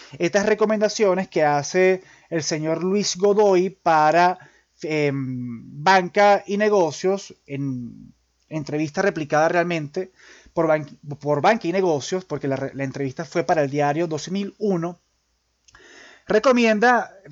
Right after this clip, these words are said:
distribuirse los billetes en diferentes partes de la vestimenta, no tener el dinero en un solo lugar. Em, son,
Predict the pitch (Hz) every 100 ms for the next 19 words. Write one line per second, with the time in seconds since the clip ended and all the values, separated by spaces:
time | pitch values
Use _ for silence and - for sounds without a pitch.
0 | 160 180 - 175 175 185 185 196 175 160
1 | 170 180 190 165 143 156 147 143 139 143
2 | 147 151 151 156 151 175 208 196 190 160
3 | 151 156 151 160 156 147 151 160 151 143
4 | 135 151 147 170 220 214 208 _ _ -
5 | _ _ _ _ 165 160 160 151 147 135
6 | 185 185 202